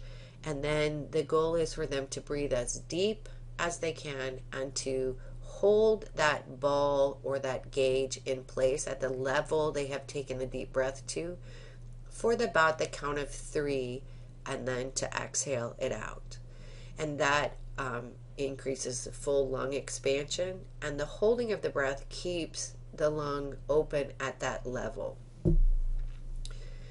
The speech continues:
And sometimes it helps patients to visually see how deep their breaths actually are. Um,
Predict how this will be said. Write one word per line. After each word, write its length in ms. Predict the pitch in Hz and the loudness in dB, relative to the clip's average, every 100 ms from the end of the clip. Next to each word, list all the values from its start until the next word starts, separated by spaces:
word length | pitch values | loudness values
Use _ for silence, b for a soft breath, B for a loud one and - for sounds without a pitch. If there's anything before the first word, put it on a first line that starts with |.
| B B - | B B -4
And 180 | 170 170 | -2 2
sometimes 480 | 185 175 180 175 | 2 2 2 4
it 140 | 175 160 | 4 4
helps 260 | 156 135 | 2 2
patients 560 | - 151 131 135 127 123 | 0 0 2 0 -2 -4
to 220 | - 143 | -4 -4
visually 720 | 131 127 151 151 151 139 135 | -4 0 2 2 2 0 0
see 680 | 127 - - 147 139 135 120 | 2 2 2 2 0 0 -4
how 340 | - - 139 135 | -6 0 4 4
deep 440 | 131 135 127 120 - - | 2 -4 -4 -4 -8 2
their 160 | 131 | 2
breaths 400 | 131 127 110 - | 4 0 -2 -4
actually 520 | - - - 135 131 - | -6 -6 -6 -4 -4 -6
are. 460 | - 104 - 165 180 B B B B B B B - | -8 -6 -4 -6 -8 B B B B B B B -12
Um, 480 | - 143 139 135 143 | -8 -4 -4 -4 -8